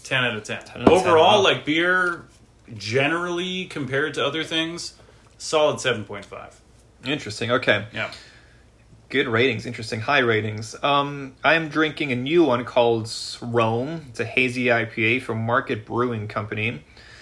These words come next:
Speaker 2: It's a six point five percent. And, uh, it's from Newmarket, Ontario.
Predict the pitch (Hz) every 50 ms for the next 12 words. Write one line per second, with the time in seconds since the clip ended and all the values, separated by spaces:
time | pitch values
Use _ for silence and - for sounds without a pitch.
0 | - - - _ _ - - - - - 151 139 - - - 147 135 127 117 -
1 | 131 127 123 123 - - 120 117 - - - - 127 131 170 214 214 - - -
2 | - - - - - - - - - - - - - - _ _ - 120 123 127
3 | 117 127 135 135 131 131 131 127 - - 165 147 135 135 151 185 185 165 160 160
4 | 156 156 165 151 143 147 139 131 - - - 135 131 123 110 107 104 101 101 95
5 | 101